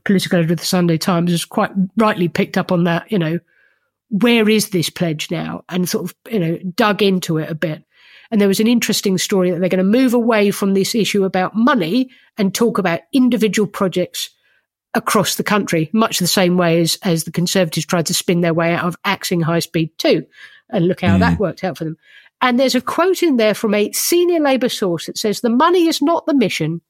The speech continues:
Speaker 1: The mission is clean power by twenty thirty. The mission is energy." Okay, fine.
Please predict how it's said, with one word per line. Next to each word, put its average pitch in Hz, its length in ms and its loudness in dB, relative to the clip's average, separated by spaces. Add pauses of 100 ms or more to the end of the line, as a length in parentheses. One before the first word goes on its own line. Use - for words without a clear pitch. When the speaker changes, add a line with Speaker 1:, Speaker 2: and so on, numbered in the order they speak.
(300)
Speaker 1:
The 226 80 0
mission 226 320 2
is 214 100 0
clean 277 380 2
power 185 340 0
by 170 160 -2
twenty 185 400 -2
thirty. 160 560 -4 (320)
The 175 80 -2
mission 254 580 2
is 196 220 -2
energy." 190 580 -4 (480)
Okay, 370 380 0
fine. 294 480 -2